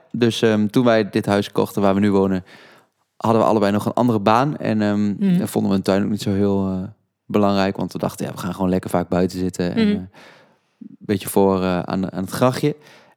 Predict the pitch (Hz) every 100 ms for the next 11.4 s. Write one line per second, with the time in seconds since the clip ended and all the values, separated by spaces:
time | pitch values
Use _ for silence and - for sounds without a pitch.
0 | _ 139 139 143 131 113 110 107 104 107
1 | 104 98 95 98 92 117 123 143 - _
2 | - 127 135 113 98 98 98 98 - -
3 | - 160 135 - 117 156 226 269 254 247
4 | 202 185 277 233 151 220 226 - - 160
5 | 160 160 170 - - - - - 104 _
6 | - - 110 107 101 98 92 90 87 90
7 | - 92 87 85 - 87 - 90 - 160
8 | 175 - 87 - - - - 98 101 123
9 | 113 - 90 92 90 87 87 87 - 127
10 | 135 131 - 240 240 233 208 180 175 160
11 | 156 151 160